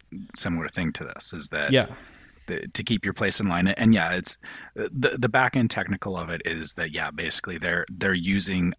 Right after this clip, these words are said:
Speaker 1: a, a secondary appliance to manage the load so that you don't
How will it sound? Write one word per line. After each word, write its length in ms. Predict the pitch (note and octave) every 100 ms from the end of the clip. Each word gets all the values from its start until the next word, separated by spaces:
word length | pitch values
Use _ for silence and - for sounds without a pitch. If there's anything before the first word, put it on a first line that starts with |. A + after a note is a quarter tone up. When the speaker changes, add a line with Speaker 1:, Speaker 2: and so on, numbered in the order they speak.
| F2
Speaker 1:
a, 440 | F2 D#2+ D#2+ D2+ _ _ -
a 160 | F2+ D#2+
secondary 640 | - G#2+ A2 F#2 E2+ D2+
appliance 600 | D2 - F2 E2 D2+ -
to 100 | -
manage 500 | E2+ E2 E2 D2+ D2
the 100 | -
load 500 | D#2+ F2 E2 C#2+ D2 - - - - _
so 220 | - -
that 220 | D#2+ D#2+ E2+
you 160 | E2
don't 360 | D#2 E2 D#2 C#2